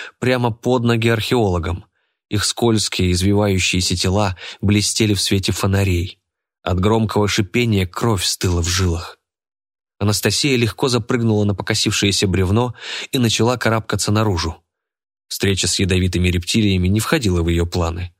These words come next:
Но тут она вспомнила о Кемале Маратовиче. Старику нужно помочь.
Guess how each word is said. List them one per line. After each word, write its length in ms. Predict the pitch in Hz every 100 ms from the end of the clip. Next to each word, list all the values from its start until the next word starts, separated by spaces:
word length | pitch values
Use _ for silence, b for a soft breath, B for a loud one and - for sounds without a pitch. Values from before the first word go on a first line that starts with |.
| _ _ _ _
Но 200 | 104 110
тут 180 | 107 127
она 140 | 123
вспомнила 580 | 117 - 120 120 113 110
о 60 | 104
Кемале 360 | - 107 104
Маратовиче. 680 | 101 104 107 95 82 87 - - _ _ _ _
Старику 460 | - - 92 87 101
нужно 260 | 95 95
помочь. 480 | 95 98 107 87 -